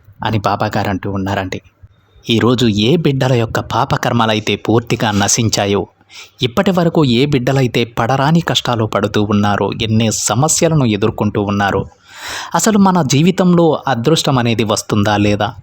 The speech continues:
ఇక మనం సంతోషంగా ఉండగలమా లేదా, ఇన్ని రోజులు పూర్తయిపోయాయి, ఇన్ని సంవత్సరాలు గడిచిపోయాయి, ఏ రోజు కూడా సంతోషం అనేదే లేదు. ఇదిగో వస్తుంది, అదిగో వస్తుంది అని అనుకోవడమే తప్ప ఆ సంతోషం ఏ రోజు కూడా నా వద్దకు రాలేదు.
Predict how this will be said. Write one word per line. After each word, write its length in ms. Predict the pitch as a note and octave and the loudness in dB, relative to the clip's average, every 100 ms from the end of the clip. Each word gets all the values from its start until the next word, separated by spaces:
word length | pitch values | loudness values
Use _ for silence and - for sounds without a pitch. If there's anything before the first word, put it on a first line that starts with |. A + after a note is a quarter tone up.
| - | -6
ఇక 180 | A#2+ D3+ | -2 0
మనం 240 | C#3+ C3 | 2 2
సంతోషంగా 680 | A#2 A#2 A#2 D#3 D3 D#3 D3 | 0 -2 2 0 2 2 2
ఉండగలమా 600 | C3 A2 A#2+ B2+ A#2+ A#2 | 2 2 2 2 2 2
లేదా, 320 | A2 G#2 - - - - - - | 2 0 -2 -8 -8 -8 -8 -2
ఇన్ని 240 | A#2 B2+ | 2 4
రోజులు 340 | B2 A#2+ C3+ A#2 | 4 4 2 0
పూర్తయిపోయాయి, 840 | A#2 A2+ A#2 G#2+ A2 G#2 G2 C3+ - | 0 -2 0 -2 0 -2 -4 -8 0
ఇన్ని 280 | A2+ C3+ C#3 | 2 4 2
సంవత్సరాలు 680 | - A#2+ C#3+ - D3+ D#3 D3 | 0 0 0 0 2 2 2
గడిచిపోయాయి, 600 | A#2 A#2 A#2+ A2 G2+ - - - - - - | 0 0 0 0 0 -4 -14 -18 -20 -14 -4
ఏ 200 | A2+ C#3 | 0 2
రోజు 300 | E3 F3 F#3 | 4 4 2
కూడా 340 | E3+ C#3 A#2+ | 2 0 2
సంతోషం 720 | A#2 - A2+ B2+ C#3+ C3 A#2 | 0 0 0 0 0 0 0
అనేదే 360 | G#2 G#2+ G2+ G2+ | 0 0 0 0
లేదు. 320 | G2+ G2+ A2 - - _ - - - | 2 0 -2 -6 -20 _ -20 -12 -6
ఇదిగో 320 | G2+ G#2+ A#2 | -2 2 2
వస్తుంది, 580 | A#2 G#2+ - A2 G#2+ A2 | 2 -2 0 0 2 0
అదిగో 380 | A2 A#2+ D#3+ E3+ | 0 0 2 4
వస్తుంది 540 | D#3+ - C#3+ C#3 C#3 | 2 0 0 2 2
అని 160 | C3 B2+ | 2 0
అనుకోవడమే 600 | A2+ - G#2+ G#2+ G#2+ G#2 | 0 0 2 2 2 0
తప్ప 400 | G#2 - G#2 G2+ - - - - - - A#2+ | -2 -2 -2 -2 -8 -20 -18 -18 -20 -6 -2
ఆ 140 | A#2 | 0
సంతోషం 680 | - G#2 G2+ A2+ A2+ C3+ A2 | 0 -2 0 0 0 2 2
ఏ 240 | G2 A#2+ | 4 4
రోజు 280 | C#3 C#3+ F3+ | 4 4 4
కూడా 400 | E3+ B2+ G#2+ G#2 | 2 2 2 2
నా 180 | G#2 G2 | 2 2
వద్దకు 400 | G2 G2 G2 G#2 | 0 0 -2 0
రాలేదు. 480 | G2 F#2+ F#2+ - | 2 2 0 -2